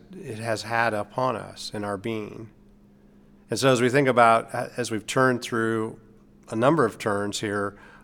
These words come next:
over the last couple of years, moving from the year of twenty twenty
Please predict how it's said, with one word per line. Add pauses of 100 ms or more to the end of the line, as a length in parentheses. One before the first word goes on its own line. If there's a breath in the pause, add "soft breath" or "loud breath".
over
the
last
couple
of
years, (560 soft breath)
moving
from
the
year
of
twenty
twenty